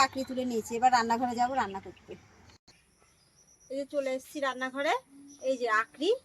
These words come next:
আর হচ্ছে এই যে বাটা মাছ দিয়ে আজকে রান্না হবে। এই যে মাছগুলোতে আমি ভালো করে একটু নুন হলুদ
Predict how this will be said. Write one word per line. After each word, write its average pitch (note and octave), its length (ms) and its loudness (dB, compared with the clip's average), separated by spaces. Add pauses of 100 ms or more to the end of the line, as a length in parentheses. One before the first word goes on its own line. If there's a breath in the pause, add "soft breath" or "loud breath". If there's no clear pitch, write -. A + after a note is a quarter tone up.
(680)
আর A3+ 160 -2
হচ্ছে - 300 -2 (280)
এই C4 100 4
যে C4 120 4
বাটা A3 260 4
মাছ A3+ 200 -2
দিয়ে B3+ 140 2
আজকে A#3+ 220 0
রান্না F#3 280 -4
হবে। F3 160 -12 (1160)
এই B3+ 60 -20
যে B3+ 140 -6
মাছগুলোতে A#3+ 580 2
আমি C#4+ 140 4 (420)
ভালো B3 240 6
করে C#4 160 6
একটু D4 180 -2
নুন B3+ 180 2
হলুদ B3+ 220 0